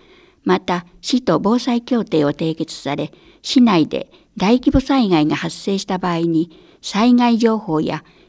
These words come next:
避難情報などの緊急放送も行われることになりました。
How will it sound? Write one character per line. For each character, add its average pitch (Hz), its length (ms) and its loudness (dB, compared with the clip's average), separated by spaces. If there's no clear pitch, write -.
避 - 160 0
難 262 260 6
情 262 220 4
報 165 220 -2
な 170 140 2
ど 294 120 -2
の - 120 -2
緊 262 320 4
急 269 180 4
放 240 200 0
送 147 240 -4
も 165 200 -4
行 160 240 -2
わ 208 260 2
れ 202 100 -2
る 196 80 -2
こ 190 120 -4
と 190 120 -2
に 160 100 4
な 139 120 0
り - 100 -4
ま 156 120 -6
し - 140 -10
た。 - 180 -12